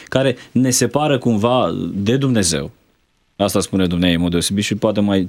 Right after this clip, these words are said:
cităm din ceea ce spune dumneiei, uh, cu privire la lucrul acesta, ceea ce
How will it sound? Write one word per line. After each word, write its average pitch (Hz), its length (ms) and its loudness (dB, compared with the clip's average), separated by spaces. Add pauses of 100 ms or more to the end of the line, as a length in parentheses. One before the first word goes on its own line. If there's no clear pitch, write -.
cităm 95 380 -2
din 82 140 -2
ceea 90 140 0
ce 87 100 -4
spune 87 260 -2
dumneiei, 82 360 0 (380)
uh, 104 100 0 (460)
cu 90 100 -8
privire 95 220 0
la 92 100 0
lucrul 90 240 -2
acesta, 120 480 -2 (380)
ceea 151 200 0
ce 143 420 0